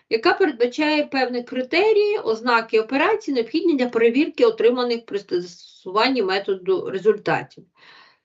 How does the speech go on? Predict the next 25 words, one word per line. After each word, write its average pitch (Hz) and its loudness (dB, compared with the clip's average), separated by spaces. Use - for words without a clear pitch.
Е, 196 6
при 262 4
розгляді 285 0
складових 254 0
методу 240 -2
наукового 233 2
пізнання 294 0
важливим 311 2
моментом 277 -2
постає 247 -2
проблема 240 -2
співвідношення 202 -4
теорії 247 6
і 247 0
методу. 165 -6
Сутність 254 0
та 214 0
зміст 220 -2
проблеми 294 4
полягає 240 2
в 254 -12
тому, 359 2
що 247 -2
без 247 -2
осмислених 240 -2